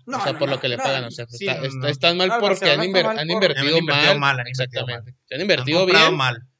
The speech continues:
Speaker 2: se han invertido bien.
Speaker 1: Sí, como
Speaker 2: Te
Speaker 1: que
Speaker 2: aseguro que, o sea, eh,
Speaker 1: de sus
Speaker 2: tú
Speaker 1: mejores
Speaker 2: tienen deudas,
Speaker 1: inversiones fue
Speaker 2: todos
Speaker 1: Lionel
Speaker 2: tienen
Speaker 1: Messi.
Speaker 2: deudas.
Speaker 3: Y eso fue, y eso fue como que el, el, la intención, ¿no? De, de, de filtrar eso, así como
Speaker 2: Sí.
Speaker 3: que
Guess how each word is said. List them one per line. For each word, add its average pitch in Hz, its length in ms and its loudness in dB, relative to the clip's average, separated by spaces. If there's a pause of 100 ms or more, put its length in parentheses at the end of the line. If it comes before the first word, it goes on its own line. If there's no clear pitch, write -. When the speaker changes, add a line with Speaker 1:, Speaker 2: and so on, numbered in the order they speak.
Speaker 2:
se 131 80 -6
han 160 60 -4
invertido 180 460 -2
bien. 247 300 -2 (680)
Speaker 1:
Sí, 233 120 -8
como 208 100 -4
Speaker 2:
Te 151 40 -2
Speaker 1:
que 139 140 -2
Speaker 2:
aseguro 160 120 0
que, 175 80 -2 (100)
o 147 60 -14
sea, - 160 -6
eh, 208 120 -2
Speaker 1:
de 214 200 0
sus 233 120 -6
Speaker 2:
tú 226 60 -6
Speaker 1:
mejores 247 240 2
Speaker 2:
tienen 262 80 -2
deudas, 226 260 4
Speaker 1:
inversiones 131 120 0
fue - 120 4
Speaker 2:
todos 214 140 4
Speaker 1:
Lionel - 20 -8
Speaker 2:
tienen 202 160 0
Speaker 1:
Messi. 180 180 0
Speaker 2:
deudas. 123 280 -12
Speaker 3:
Y 170 140 -6
eso 175 240 -4
fue, 190 320 -4
y 170 60 -4
eso 175 160 -8
fue 190 200 -8
como 190 240 -8
que 170 120 -8
el, 135 140 -8
el, 139 380 -18
la 135 120 -10
intención, 135 480 -6
¿no? 180 140 -2
De, 170 160 0
de, 139 120 -6
de 135 320 -6
filtrar 143 360 -6
eso, 160 140 -8
así 139 140 -16
como 143 180 -16
Speaker 2:
Sí. 110 60 -10
Speaker 3:
que 101 200 -12